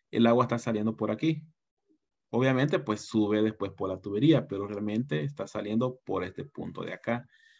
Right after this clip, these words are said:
Entonces, ese sería nuestra referencia de la salida para el nivel de líquido, que en este caso, bueno, no está rotulado. Tendría que poner una cota de aquí hasta aquí.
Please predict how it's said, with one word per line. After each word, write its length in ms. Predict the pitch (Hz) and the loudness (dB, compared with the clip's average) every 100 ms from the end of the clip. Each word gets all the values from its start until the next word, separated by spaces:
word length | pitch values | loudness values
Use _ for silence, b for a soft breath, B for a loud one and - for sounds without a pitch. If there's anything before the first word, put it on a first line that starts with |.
| b _ | b _
Entonces, 400 | 117 131 143 - | -2 0 0 0
ese 300 | 117 117 123 | 2 4 2
sería 460 | 117 123 117 123 127 | 2 4 6 6 6
nuestra 640 | 117 113 117 - - 120 | 6 6 4 2 0 0
referencia 680 | 117 110 113 104 104 107 113 | 0 -2 0 2 0 2 2
de 100 | 107 | 4
la 120 | 107 | 2
salida 640 | - 98 92 95 107 120 - _ _ _ _ _ _ _ _ | -2 -4 -2 -2 -2 -4 -12 _ _ _ _ _ _ _ _
para 200 | 110 113 | 6 8
el 120 | 120 | 8
nivel 520 | 110 101 101 95 92 | 6 4 0 0 0
de 120 | 92 92 | 0 4
líquido, 540 | 135 143 110 92 95 _ _ | 4 4 2 0 -4 _ _
que 640 | 143 151 160 160 156 143 | 2 4 4 2 0 -4
en 160 | 120 110 | -4 -4
este 280 | 110 101 104 | -4 -8 -10
caso, 580 | _ 135 143 139 143 139 | _ 2 2 2 0 0
bueno, 220 | 117 98 | 0 -2
no 140 | 98 104 | -4 -6
está 200 | - 92 | -6 -8
rotulado. 600 | 92 - 101 123 123 98 | -8 -6 0 2 2 -2
Tendría 360 | 90 87 92 | -6 -8 -8
que 100 | - | -10
poner 460 | - 98 98 104 113 _ | -10 -8 -4 -4 -6 _
una 340 | 92 95 92 | -12 -10 -10
cota 520 | - 139 143 123 139 - _ _ - | -2 -2 0 -4 -4 -8 _ _ -16
de 180 | 104 | -14
aquí 480 | 95 _ 135 165 160 _ _ _ _ _ _ _ _ 359 - | -14 _ -4 -4 -6 _ _ _ _ _ _ _ _ -20 -16
hasta 300 | 92 92 - | -16 -16 -14
aquí. 340 | 98 120 120 | -8 -4 -4